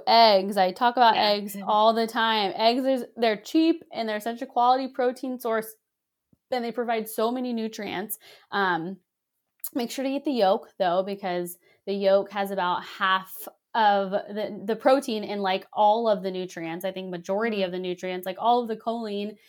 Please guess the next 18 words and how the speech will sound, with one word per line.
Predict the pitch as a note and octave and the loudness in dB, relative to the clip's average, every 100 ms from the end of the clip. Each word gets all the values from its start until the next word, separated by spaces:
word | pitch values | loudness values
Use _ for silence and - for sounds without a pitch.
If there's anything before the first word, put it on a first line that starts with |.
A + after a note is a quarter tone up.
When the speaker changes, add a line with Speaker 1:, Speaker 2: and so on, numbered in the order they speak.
| _ _ - | _ _ -6
Speaker 1:
um, | F#3+ F#3 F3+ - | -4 -2 -4 -4
is | B3 A#3 | -4 -2
in | A3 | -4
the | G#3 | -4
yolk. | F#3+ F#3+ G3+ - | -2 -2 -4 -8
So | G#3+ G3+ | -2 -2
you | G3 | -2
definitely | G3+ G#3 A#3 A3 | -4 -6 -8 -8
want | G3+ G3 G3+ - | -4 -6 -6 -10
to | G3+ G3 - _ | -8 -8 -10 _
eat | A3+ A3 G3+ - _ _ _ | -12 -12 -14 -20 _ _ _
that. | G3 F#3+ E3 A3 C4 | -8 -4 -4 -6 -6
Don't | G#3+ G3 - | -8 -8 -8
leave | A3 A3 | -12 -10
that | C#4+ | -8
out. | A#3+ F3 C4 E4 D#4+ F4+ - - | -6 -4 -4 -6 -16 -20 -16 -4
Um, | G#3 G3+ G3 | 0 0 0
yeah, | G3+ | 0